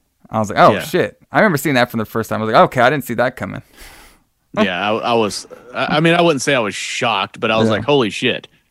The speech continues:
Speaker 2: Like, I didn't, I did not think that was gonna be what happened here.
Speaker 1: Yeah,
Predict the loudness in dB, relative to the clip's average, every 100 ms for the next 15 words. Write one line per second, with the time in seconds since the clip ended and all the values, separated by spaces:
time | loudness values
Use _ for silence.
0 | _ -4 -2 0 -2 -2 0 0 0 -2
1 | -4 -6 -4 -6 -6 -10 -12 -10 -8 -8
2 | -6 -6 -4 -6 -8 -12 -10 -4 -4 -4